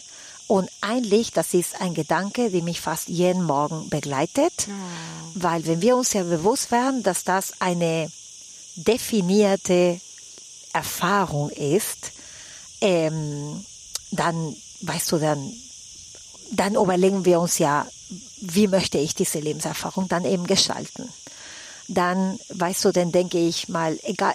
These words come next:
Speaker 1: ich weiß einfach nicht, wenn es passieren wird. Das ist ja auch krass, denke ich immer, dass wir in dieses Spiel des Lebens spielen,
Speaker 2: Mhm.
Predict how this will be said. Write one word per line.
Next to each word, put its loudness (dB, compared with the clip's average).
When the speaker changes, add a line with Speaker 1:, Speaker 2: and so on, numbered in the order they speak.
Speaker 1:
ich -4
weiß -2
einfach -2
nicht, 0
wenn -4
es -6
passieren -4
wird. -6
Das -2
ist -2
ja -2
auch -6
krass, -2
denke 0
ich -4
immer, -2
dass 0
wir 4
in 2
dieses 4
Spiel 0
des 2
Lebens 0
spielen, 2
Speaker 2:
Mhm. -6